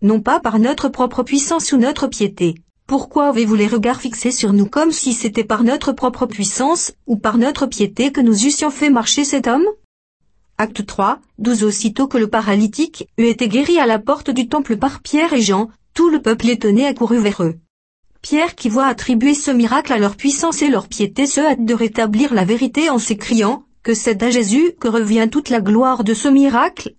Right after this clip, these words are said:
que c'est en lui qu'il faut croire. » Pierre et Jean étaient sans contredit pleins de foi et de piété, peut-être même étaient-ils les serviteurs de Dieu les plus saints et les plus fervents de leur temps,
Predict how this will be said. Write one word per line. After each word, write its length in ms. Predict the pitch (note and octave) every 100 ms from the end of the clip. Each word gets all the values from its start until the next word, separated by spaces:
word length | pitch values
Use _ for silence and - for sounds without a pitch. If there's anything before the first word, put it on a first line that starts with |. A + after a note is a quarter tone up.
| -
que 100 | A3+
c'est 260 | A3+ B3
en 80 | A3+
lui 220 | A3 A#3
qu'il 180 | A3 C4
faut 160 | A#3 G3+
croire. » 560 | - F#3+ D#3+ D#3 - _ _ _ _ _ _ _ _ _
Pierre 280 | - C4+ C#4+
et 80 | A#3+
Jean 180 | G#3 C4
étaient 280 | G#3 G#3 C4+
sans 220 | - C#4
contredit 440 | D#4 D#4 C4 A3
pleins 240 | A#3+ A#3 C4
de 100 | B3
foi 240 | - D#4
et 60 | A#3+
de 80 |
piété, 640 | F#3+ - G3+ - G#3+ D#4 - _
peut-être 500 | - C4 D4 C#4+ -
même 240 | C#4 D#4 D4+
étaient-ils 500 | C#4+ D4 C#4+ C4+ A#3+
les 100 | A3
serviteurs 600 | - C4+ B3 C#4 D4 D4
de 140 | C#4
Dieu 360 | G#3+ F#3 C4+ E4+
les 120 | B3
plus 220 | G#3+ A#3
saints 320 | A3 G3+ F3 E3+ _
et 80 | C4+
les 100 | C4
plus 180 | A3+ F3
fervents 380 | C4+ C4 B3
de 100 | C4+
leur 200 | A#3+ G#3
temps, 320 | - A3 D#4+